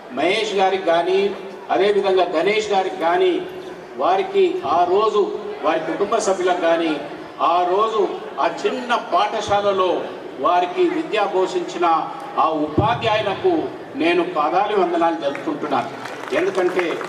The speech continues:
అటువంటి క్రమశిక్షణ, అటువంటి ఆలోచన,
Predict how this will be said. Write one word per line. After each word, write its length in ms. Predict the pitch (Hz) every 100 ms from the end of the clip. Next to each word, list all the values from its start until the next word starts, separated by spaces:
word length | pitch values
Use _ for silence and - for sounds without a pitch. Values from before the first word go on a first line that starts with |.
| - - -
అటువంటి 440 | - 185 180 180
క్రమశిక్షణ, 840 | 185 160 175 196 - - 196 160 - - - - - - - - - - -
అటువంటి 440 | 156 175 196 190 190
ఆలోచన, 640 | 175 202 226 - 226 -